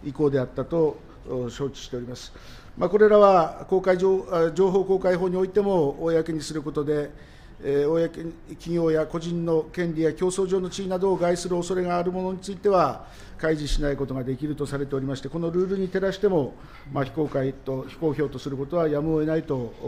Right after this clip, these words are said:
考えております。えー、他方で、その吉田開発の取引の適切性につきましては、十月九日に設置された第三者委員会において徹底的に、まあ、調査をし、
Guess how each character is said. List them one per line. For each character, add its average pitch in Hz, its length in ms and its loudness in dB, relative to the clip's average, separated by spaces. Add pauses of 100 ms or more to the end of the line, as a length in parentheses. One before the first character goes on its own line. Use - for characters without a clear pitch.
考 131 180 -6
え 120 100 -6
て - 80 -12
お 120 40 -10
り 113 60 -12
ま 117 80 -12
す。 - 180 -18 (480)
え - 80 -2
ー、 160 40 -2
他 208 140 4
方 220 120 10
で、 185 180 10
そ 185 120 0
の 180 100 4
吉 180 140 0
田 190 100 2
開 180 140 6
発 165 120 0
の 160 60 -4
取 170 300 -2
引 165 80 -8
の 160 120 4
適 160 200 -6
切 165 160 -8
性 170 160 -4
に 156 60 -4
つ - 120 -14
き 170 80 -8
ま 170 80 -2
し 165 80 -8
て 208 80 2
は、 175 320 4 (240)
十 160 140 0
月 156 180 0
九 156 80 -10
日 151 300 0
に 143 100 -2
設 160 100 -6
置 135 120 -10
さ 151 140 -4
れ 143 60 -6
た 139 200 -2
第 147 200 -2
三 143 160 -4
者 143 120 -4
委 143 60 -2
員 139 60 -4
会 135 180 -6
に 135 60 -4
お 143 80 -2
い 143 40 -4
て 147 180 -6
徹 160 200 -6
底 175 140 -4
的 175 140 -4
に、 180 300 0 (400)
ま 139 80 -2
あ、 135 40 0
調 147 180 -2
査 139 140 -4
を 123 60 -4
し、 143 280 -8